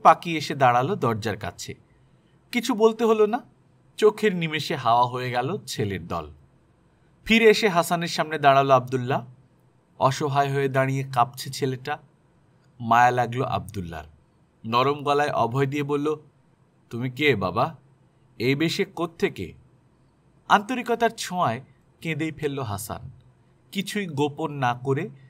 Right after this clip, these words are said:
নিজের জীবনের আজব ঘটনার কথা খুলে বলল আব্দুল্লাহকে। চুপচাপ সব শুনল আব্দুল্লাহ। একটা দীর্ঘশ্বাস ফেলে বলল,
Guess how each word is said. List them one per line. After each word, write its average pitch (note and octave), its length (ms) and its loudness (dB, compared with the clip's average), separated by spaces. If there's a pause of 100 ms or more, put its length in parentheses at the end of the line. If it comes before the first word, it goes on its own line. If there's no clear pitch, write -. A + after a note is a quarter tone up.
(120)
নিজের D#3+ 460 2
জীবনের D#3 460 -2
আজব B2 540 0
ঘটনার B2 480 -6
কথা A#2+ 480 -6 (260)
খুলে C#3 280 -2
বলল B2 440 -4
আব্দুল্লাহকে। F2+ 760 -6 (1000)
চুপচাপ - 560 -2
সব - 280 -2
শুনল D#3 380 -8
আব্দুল্লাহ। F2+ 580 -2 (640)
একটা D3 240 2
দীর্ঘশ্বাস D3+ 640 -2
ফেলে F3 240 -4
বলল, E3 400 -4